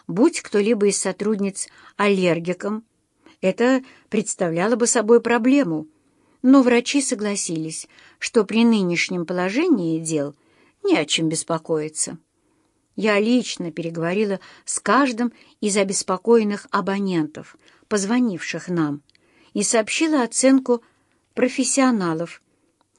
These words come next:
Родителям, конечно, был не чужд скептицизм, но большинство привели своих детей в библиотеку на пробное посещение. При каждом визите я держала Дьюи на руках.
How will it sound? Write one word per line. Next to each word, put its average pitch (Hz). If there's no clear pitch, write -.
Родителям, 190
конечно, 269
был 180
не 190
чужд -
скептицизм, 180
но 262
большинство 220
привели 214
своих 190
детей 185
в 190
библиотеку 196
на 190
пробное 208
посещение. 196
При 220
каждом 175
визите 170
я 160
держала 180
Дьюи 180
на 185
руках. -